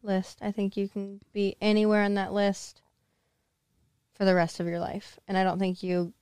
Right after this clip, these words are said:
accomplish getting over one. You know, I think you can bounce back and forth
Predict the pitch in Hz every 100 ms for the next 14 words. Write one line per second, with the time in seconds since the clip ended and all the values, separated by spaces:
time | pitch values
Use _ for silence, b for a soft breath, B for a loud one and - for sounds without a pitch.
0 | _ _ _ _ - 185 - 180 175 180
1 | 180 160 - - 196 175 175 165 170 165
2 | 165 165 165 180 - _ _ _ _ _
3 | _ _ _ _ _ _ _ 175 165 180
4 | _ _ _ _ _ _ _ _ _ _
5 | _ - 175 170 170 - 175 - 170 170
6 | 170 165 180 - - 156 170 170 175 165
7 | 170